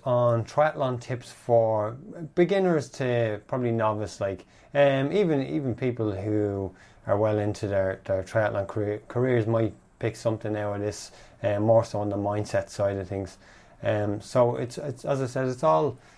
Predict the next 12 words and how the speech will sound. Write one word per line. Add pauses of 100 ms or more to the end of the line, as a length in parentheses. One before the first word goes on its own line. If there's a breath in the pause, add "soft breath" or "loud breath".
(140)
triathlon
tips,
and,
um, (600 loud breath)
I've (340)
put
in
a
couple
of
my
experiences,